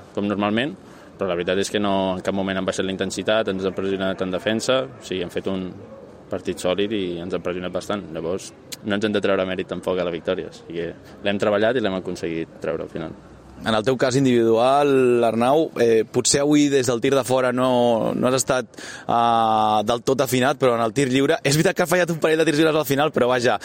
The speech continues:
Speaker 2: en, amb el Marc Uller a-, al directe al Twitch comentàvem, «Ostres, ve amb una sang freda aquí, amb una tranquil·litat, com si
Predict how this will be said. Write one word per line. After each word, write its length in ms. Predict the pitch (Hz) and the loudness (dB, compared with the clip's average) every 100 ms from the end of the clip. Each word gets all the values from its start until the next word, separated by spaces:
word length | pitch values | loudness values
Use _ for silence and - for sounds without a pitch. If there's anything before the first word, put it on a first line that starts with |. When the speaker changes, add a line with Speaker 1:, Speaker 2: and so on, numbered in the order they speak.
| - - | -8 -4
Speaker 2:
en, 160 | 117 120 | 0 0
amb 480 | 110 113 110 110 | 0 2 2 2
el 140 | 110 110 | 2 2
Marc 220 | 123 131 | 0 2
Uller 220 | 139 131 131 | 2 4 2
a-, 540 | 123 117 113 107 - 120 | 2 2 2 2 2 2
al 100 | 120 120 | 2 4
directe 320 | 113 110 123 | 2 2 0
al 80 | 113 | 2
Twitch 320 | 120 123 120 | 2 2 0
comentàvem, 640 | 117 104 101 107 101 101 | 0 0 0 0 0 -2
«Ostres, 300 | - 120 95 95 | -2 -2 -2 0
ve 140 | 104 | 2
amb 80 | 107 | 2
una 140 | 117 104 | 2 0
sang 160 | 104 104 | -2 0
freda 180 | 110 107 | 2 2
aquí, 140 | 110 | 2
amb 80 | 113 | 2
una 80 | 110 | 2
tranquil·litat, 560 | 110 107 104 98 107 | 0 0 0 0 -2
com 80 | 117 | -2
si 480 | 110 107 101 101 | 0 0 2 2